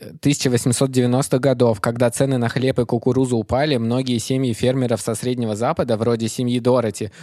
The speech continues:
утратили возможность выкупить свое заложенное имущество. В этом прочтении «Волшебника из страны Оз» злые ведьмы Востока и Запада представляли собой банкиров Восточного и Западного побережья,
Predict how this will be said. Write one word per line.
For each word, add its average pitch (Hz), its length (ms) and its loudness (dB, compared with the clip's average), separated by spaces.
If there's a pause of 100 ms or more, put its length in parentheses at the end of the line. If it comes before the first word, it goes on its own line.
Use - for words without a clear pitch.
утратили 135 520 0
возможность 113 640 -2
выкупить 123 420 -2
свое 123 280 0
заложенное 131 520 0
имущество. 117 540 -4 (320)
В 123 80 -6
этом 156 300 0
прочтении 117 680 -2
«Волшебника 135 600 0
из 127 100 -2
страны 135 360 -2
Оз» 110 300 0 (160)
злые 131 380 0
ведьмы 131 340 0
Востока 123 480 0
и 117 60 0
Запада 123 420 0
представляли 123 1000 -4
собой 123 360 0
банкиров 127 600 0
Восточного 117 580 -2
и - 20 -2
Западного 120 480 -2
побережья, 117 680 -2